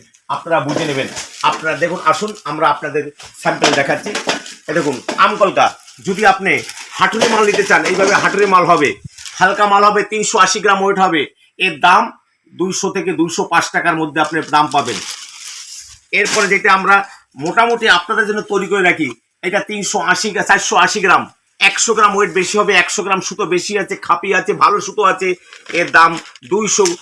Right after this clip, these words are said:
পঁচিশ টাকা হবে। এই দেখুন, যেটা বলছি,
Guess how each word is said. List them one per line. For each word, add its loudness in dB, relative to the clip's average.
পঁচিশ 0
টাকা 2
হবে। -2
এই 0
দেখুন, 2
যেটা -2
বলছি, 0